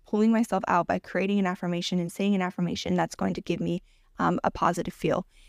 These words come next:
Um, and my husband and I both love affirmations. If, um, my husband is a pure optimist, and I love that about him. But we together have created this amazing app and this amazing tool for,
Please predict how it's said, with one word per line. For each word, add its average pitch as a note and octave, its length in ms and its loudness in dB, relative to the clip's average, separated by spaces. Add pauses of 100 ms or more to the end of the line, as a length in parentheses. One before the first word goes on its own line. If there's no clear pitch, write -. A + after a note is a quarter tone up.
(300)
Um, G#3 220 4
and G3 100 2
my G#3+ 100 6
husband A#3+ 360 0
and B3 120 4
I G#3 240 2
both F3+ 380 -2
love F3 160 2
affirmations. - 720 -4
If, - 180 -8 (300)
um, F#3 300 0
my G3 180 2
husband A3 540 2
is F3 360 -4 (760)
a - 80 -4
pure F3+ 320 0
optimist, - 680 -6
and A#3+ 120 6
I G3+ 80 4
love - 240 2
that - 140 2
about F#3 260 0
him. G3+ 180 0 (460)
But G#3 220 6 (800)
we A3+ 260 2
together A3 360 2
have A#3 160 0
created F#3+ 420 -2
this F#3 320 -2
amazing G3+ 480 4
app - 260 0
and F3+ 100 0
this F#3+ 140 -4
amazing F#3 380 2
tool G#3+ 340 2
for, F3 500 -2